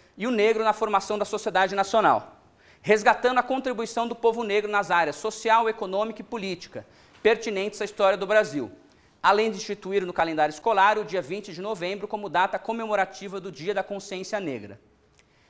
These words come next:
A referida lei representa um avanço não só para a educação nacional, mas também para a sociedade brasileira. Por quê? Com a Lei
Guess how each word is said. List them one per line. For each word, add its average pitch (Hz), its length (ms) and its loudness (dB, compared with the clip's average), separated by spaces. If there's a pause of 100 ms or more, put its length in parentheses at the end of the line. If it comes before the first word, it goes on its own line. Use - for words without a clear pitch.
(340)
A 220 100 4
referida 247 540 2
lei 220 240 2
representa 208 580 -4
um 220 80 0
avanço 220 420 -2
não 247 140 -4
só 240 180 0
para 233 140 -4
a 220 40 -6
educação 214 360 -6
nacional, 196 580 0
mas 156 180 -6
também 202 220 -8
para 196 140 0
a 196 60 -4
sociedade 196 440 -4
brasileira. 190 540 -4
Por 226 240 2
quê? - 300 -8 (960)
Com 269 180 6
a 277 60 8
Lei 214 500 2